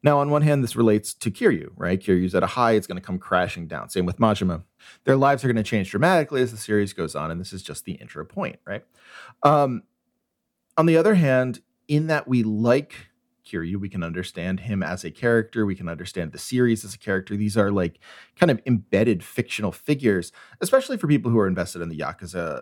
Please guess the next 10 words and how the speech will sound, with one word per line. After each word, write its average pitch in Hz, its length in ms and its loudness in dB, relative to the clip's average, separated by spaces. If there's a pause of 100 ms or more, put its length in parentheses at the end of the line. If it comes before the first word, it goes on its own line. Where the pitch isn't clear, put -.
uh, 82 200 -6
series, 101 380 -4
but - 200 -4
also 110 560 2
as 104 240 0
they 110 100 2
become 95 380 -6
sort 95 240 -6
of, 85 120 -12
like, 85 320 -6